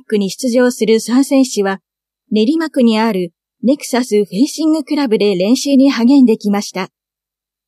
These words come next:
八月二日金曜日には、男子エペ、四日日曜日には、男子フルーレの団体種目が行われます。みんなで応援しましょう。練馬区にある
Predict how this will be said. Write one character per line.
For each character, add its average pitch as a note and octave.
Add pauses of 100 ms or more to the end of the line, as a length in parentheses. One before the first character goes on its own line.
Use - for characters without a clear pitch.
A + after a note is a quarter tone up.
(120)
八 G#3+
月 C#4+
二 -
日 B3+
金 C#4
曜 C#4+
日 A3+
に G#3
は、 F#3 (680)
男 C#4
子 G#3+
エ B3+
ペ、 - (540)
四 G3
日 C#4+
日 B3+
曜 C#4+
日 G#3+
に G3
は、 F#3+ (380)
男 C#4+
子 A3+
フ A#3
ル D#4
ー D#4+
レ C#4
の G#3+
団 A#3+
体 D#4
種 D4+
目 C4
が G3+
行 A3
わ A#3
れ G#3+
ま G#3+
す。 - (560)
み B3+
ん D4+
な D4+
で A3
応 F3
援 D#4+
し C#4+
ま D4+
し D#4
ょ C4+
う。 - (1900)
練 A3+
馬 D#4+
区 C#4
に A3+
あ A3+
る F#3